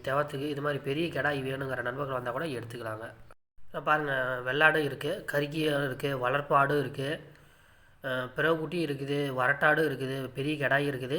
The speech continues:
என்ன வேணாலும் எடுத்துக்கலாம். நம்ம சந்தைக்கு வந்தோம்னா, இதுல கூட ஒரு ஆடு பார்த்தீங்கன்னா, அதுல எல்லாமே பார்த்தீங்கன்னா, எட்டாயிரம் வருங்கிற மாதிரி சொல்லியிருக்காரு. இதெல்லாம் வளர்ப்பு செனையாடுங்க. இதெல்லாம் பார்த்தீங்கன்னா, பன்னெண்டாயிரம், பதினோராயிரம் விலை வருங்கிற மாதிரி வியாபாரி சொல்லியிருக்காங்க.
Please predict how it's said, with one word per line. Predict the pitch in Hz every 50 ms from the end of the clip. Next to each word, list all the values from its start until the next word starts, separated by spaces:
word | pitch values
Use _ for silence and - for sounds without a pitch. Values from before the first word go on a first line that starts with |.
| 196 160
என்ன | 135 123 151 165 170 160
வேணாலும் | 147 139 143 139 165 175 151
எடுத்துக்கலாம். | 135 123 - 143 131 123 123 147 156
நம்ம | 143 131 127 131 127 123 120 120
சந்தைக்கு | 117 - 127 127 139 151 143 143
வந்தோம்னா, | 127 123 123 117 117 123 143 180 208 202 - - - - - - - - _ _ _ _ _ _ _ _ -
இதுல | 151 151 147
கூட | 143 151 160 175
ஒரு | 175 170 160
ஆடு | 143 135 147 151 147
பார்த்தீங்கன்னா, | 143 147 139 139 139 147 156 165 165
அதுல | 151 135 135 131 127
எல்லாமே | 127 131 143 151 156 165 165
பார்த்தீங்கன்னா, | 147 147 139 135 143 147 156 175 156
எட்டாயிரம் | 139 131 127 - 143 143 139 151 147 139
வருங்கிற | 131 127 127 127 127
மாதிரி | 127 135 131 131 127 123 120
சொல்லியிருக்காரு. | - - 131 123 117 - - 120 117 123 131 - - - - - _ - - - - _ _ _ _ - - - - -
இதெல்லாம் | - - 165 160 170 139
வளர்ப்பு | 123 131 143 151 160 151 - 160 147 139 127 127 123 120 123 120 113 110
செனையாடுங்க. | 110 - 127 127 147 151 147 143 131 120 120 131 170 226 - - - - - - - - - - - - - -
இதெல்லாம் | 139 139 151 160 160
பார்த்தீங்கன்னா, | 151 147 143 143 151 165 175 175 165 - 139
பன்னெண்டாயிரம், | 135 135 143 147 143 143 139 147 160 147
பதினோராயிரம் | 143 135 135 143 143 143 139 139 139 143 143 131
விலை | 127 127 135 131
வருங்கிற | 131 127 127 127 127 127
மாதிரி | 127 127 127 127 127 123 120 117 117
வியாபாரி | 117 117 120 127 127 127 123 120 113
சொல்லியிருக்காங்க. | - 123 123 117 117 127 117 117 123 151 190 240